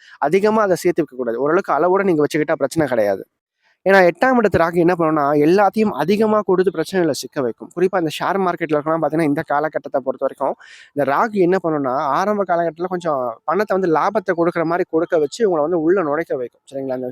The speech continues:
ட்ரேடிங்கு, ஆன்லைன் சம்பந்தப்பட்ட எந்த ஒரு பிளா-, பிளாட்ஃபார்மா இருந்தாலும் சரிங்க, சரிங்களா? ஆனா, போக போக என்ன ஆகும்னா, உங்களுக்கு நஷ்டத்தை கொடுக்க ஆரம்பிச்சிடும், சரிங்களா? ஆரம்ப காலகட்டத்துல உங்களை லாபத்தை கொடுத்து உள்ள நுழைக்க வைக்கும்,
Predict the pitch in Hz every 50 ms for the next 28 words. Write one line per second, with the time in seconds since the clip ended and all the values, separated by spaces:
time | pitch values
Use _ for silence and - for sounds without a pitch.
0 | - - - 156 156 151 147 143 143 147 147 147 - _ - 139 147 165 170 175
1 | 170 - 160 151 151 143 156 147 147 160 151 139 143 151 175 190 196 180 160 -
2 | 160 147 139 135 135 131 - 147 147 - - 170 160 156 147 139 139 151 147 -
3 | 127 127 131 127 120 - _ _ _ _ _ _ - 180 175 160 151 151 170 196
4 | - - 220 233 254 247 226 240 240 240 226 196 196 202 190 185 180 196 220 214
5 | 190 165 156 147 156 - 202 185 170 156 151 156 151 139 135 123 123 117 113 107
6 | - - - _ _ - - 123 123 127 117 120 143 175 202 208 214 208 196 196
7 | 202 202 190 220 226 208 185 165 151 135 143 143 165 190 202 196 180 202 175 196
8 | 196 208 208 180 185 190 175 160 170 180 - 185 170 156 151 - 151 165 196